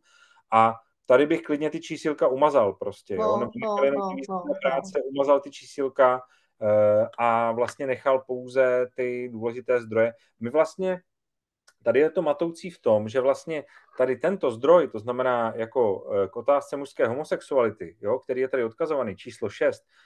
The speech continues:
Speaker 1: vlastně není zdrojem
Speaker 2: Není, ano,
Speaker 1: informace
Speaker 2: ano.
Speaker 1: o tom, eh, konkrétním, o té konkrétní publikaci.
Speaker 2: Hmm,
Speaker 1: To je vlastně
Speaker 2: hmm, hmm.
Speaker 1: zdvojení jakoby toho, co v tom článku říkáme.
Speaker 2: Jo,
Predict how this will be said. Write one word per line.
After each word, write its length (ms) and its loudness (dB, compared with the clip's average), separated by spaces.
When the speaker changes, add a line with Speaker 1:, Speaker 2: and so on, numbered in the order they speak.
Speaker 1:
vlastně 280 -6
není 340 -4
zdrojem 600 4
Speaker 2:
Není, 180 -8
ano, 180 -2
Speaker 1:
informace 540 -4
Speaker 2:
ano. 400 2
Speaker 1:
o 160 4
tom, 340 2
eh, 40 -10
konkrétním, 680 -2
o 80 -10
té 140 0
konkrétní 440 -4
publikaci. 520 0
Speaker 2:
Hmm, 100 -14
Speaker 1:
To 60 -12
je 80 -4
vlastně 240 -6
Speaker 2:
hmm, 60 -10
hmm. 60 -16
Speaker 1:
zdvojení 360 -2
jakoby 320 -6
toho, 180 -6
co 140 -10
v 60 -14
tom 140 -14
článku 340 -8
říkáme. 440 -10
Speaker 2:
Jo, 140 0